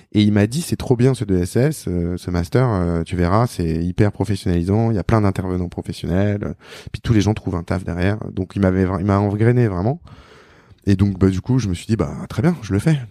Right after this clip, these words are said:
C'est grâce à lui, quoi. Et du coup, euh, bah, j'ai fait ce master, euh, et, euh, et voilà. Et j'ai trouvé un, tr-,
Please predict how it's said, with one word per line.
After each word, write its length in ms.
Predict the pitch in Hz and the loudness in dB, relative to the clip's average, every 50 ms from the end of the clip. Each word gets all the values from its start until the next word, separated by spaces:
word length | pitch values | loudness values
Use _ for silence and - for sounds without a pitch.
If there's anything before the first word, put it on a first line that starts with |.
| - _ _ _ _ - | -18 _ _ _ _ -14
C'est 80 | 87 | -12
grâce 200 | 82 85 87 - | -10 -10 -8 -6
à 60 | 113 117 | -4 -4
lui, 120 | 156 185 | -4 -4
quoi. 200 | - 101 95 80 - | -2 -2 -2 -2 0
Et 100 | - 98 | 0 2
du 120 | 98 98 - | 2 2 -2
coup, 260 | - - 165 175 156 | 2 4 6 6 8
euh, 220 | 120 107 98 95 | 6 6 4 4
bah, 160 | 98 92 90 | 4 2 2
j'ai 140 | 85 85 98 | 2 0 -2
fait 140 | 87 - 113 | -2 -2 -4
ce 100 | - - | -4 -4
master, 380 | 95 90 - - 98 113 120 107 | -6 -6 -2 0 0 0 0 -2
euh, 180 | 87 82 82 82 82 _ _ _ _ - - - - - - - - _ _ - | -6 -8 -8 -10 -10 _ _ _ _ -20 -20 -20 -18 -18 -18 -18 -18 _ _ -4
et, 160 | 87 92 92 | 0 2 4
euh, 920 | 90 82 78 78 80 76 73 73 76 69 76 80 85 82 82 82 82 - - - - | 4 4 4 2 2 0 0 -2 -4 -6 -6 -6 -6 -8 -8 -8 -8 -10 -10 -12 -8
et 80 | - 95 | -6 -2
voilà. 240 | 92 90 82 82 90 - | 0 0 0 0 0 2
Et 100 | 104 104 | 2 2
j'ai 120 | 95 107 | 2 2
trouvé 220 | - - - 117 104 | 0 2 2 2 2
un, 40 | 101 | 2
tr-, 140 | - - | 0 -4